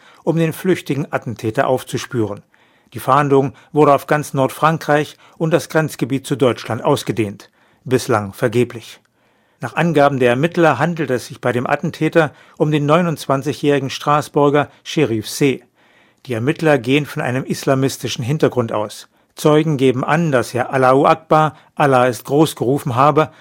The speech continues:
als er im Straßburger Zentrum wahllos mit einem Maschinengewehr auf Passanten schoss beziehungsweise mit einem Messer auf sie einstach. Zwei Menschen erlagen ihren Verletzungen, ein weiterer liegt im Koma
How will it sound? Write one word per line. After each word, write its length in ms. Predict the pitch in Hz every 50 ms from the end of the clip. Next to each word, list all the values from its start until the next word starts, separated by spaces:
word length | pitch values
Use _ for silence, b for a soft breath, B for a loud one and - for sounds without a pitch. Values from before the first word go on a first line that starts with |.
| b b
als 240 | b 139 147 139 -
er 60 | 170
im 80 | 147 135
Straßburger 680 | - - 151 160 170 170 - - 139 127 123 120 117
Zentrum 540 | - - 147 156 151 - - 151 143 127 120
wahllos 500 | 135 156 175 165 156 156 151 143 - -
mit 120 | 123 117
einem 200 | - 113 113 110
Maschinengewehr 720 | 113 117 - - 170 165 160 151 139 135 117 127 127 131
auf 120 | 127 - -
Passanten 460 | - 135 - - 160 160 160 - 160
schoss 380 | - - 160 165 160 - - b b b b b b
beziehungsweise 800 | - 156 - - - 196 175 160 - - - 143 147 147 143 147
mit 140 | 131 139 -
einem 300 | - 147 143 143 139 131
Messer 320 | 131 131 123 - 127 110
auf 120 | 101 - -
sie 140 | - -
einstach. 640 | - - 127 127 - - - 120 104 107 - - - b b b b b b b b b
Zwei 260 | - - 131 120 120
Menschen 360 | 120 127 143 139 - - 143
erlagen 380 | 135 131 135 151 160 165 143 151
ihren 160 | 147 147 147
Verletzungen, 680 | 143 - 147 143 147 147 - - 156 147 151 156 139 b b b b b b
ein 180 | - 151 147 135
weiterer 380 | 147 165 185 175 156 135 127
liegt 200 | 120 120 120 -
im 120 | 135 104 -
Koma 500 | - 151 147 147 139 143 143 139 120